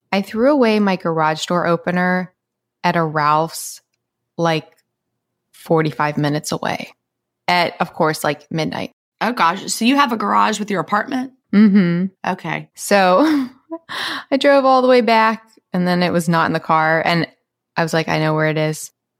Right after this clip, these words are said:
Speaker 1: It's in that trash can at Ralph's,
Speaker 2: Ugh.
Speaker 1: forty-five minutes away, eleven P M."
Speaker 2: Yuck.
Speaker 1: I gotta stop doing that.
Speaker 2: <laughs> Definitely.
Speaker 1: And it always comes from, like, when I'm trying to do something good, like, I'm gonna clean and throw away stuff. So, like,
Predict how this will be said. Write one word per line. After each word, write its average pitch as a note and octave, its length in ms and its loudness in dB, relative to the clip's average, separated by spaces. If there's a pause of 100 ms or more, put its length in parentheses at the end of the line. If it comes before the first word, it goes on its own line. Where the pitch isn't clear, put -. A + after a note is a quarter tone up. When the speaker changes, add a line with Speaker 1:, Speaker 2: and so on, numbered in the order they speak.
(220)
Speaker 1:
It's D#3 160 -6
in D#3+ 100 0
that D#3+ 160 0
trash D#3+ 280 -6
can D3+ 360 -2 (240)
at D#3+ 160 -2
Ralph's, - 480 -12
Speaker 2:
Ugh. D3 280 0
Speaker 1:
forty-five D#3+ 360 0
minutes D3+ 300 -4
away, D#3 300 -4 (420)
eleven D#3+ 280 -2
P D#3+ 200 -6
M." D#3+ 260 -6 (220)
Speaker 2:
Yuck. D3 380 -2 (320)
Speaker 1:
I - 60 -20
gotta G3 160 0
stop - 340 -4
doing D#3 280 -2
that. D#3 360 -6
Speaker 2:
<laughs> - 960 -4
Definitely. F#3+ 800 -2 (400)
Speaker 1:
And B3 140 2
it B3 40 2
always D4+ 340 2
comes D4 260 2
from, C4+ 220 4
like, A#3 180 2
when A3 120 2
I'm G#3+ 120 2
trying G3+ 240 -2
to G#3 80 2
do G3 140 0
something F3+ 320 -4
good, F#3+ 240 2
like, E3 220 -2
I'm G#3+ 180 4
gonna F#3+ 180 0
clean G#3+ 520 2
and D3+ 120 -2
throw F#3 220 -2
away F#3+ 180 2
stuff. F3+ 440 0
So, E3+ 180 0
like, E3+ 260 0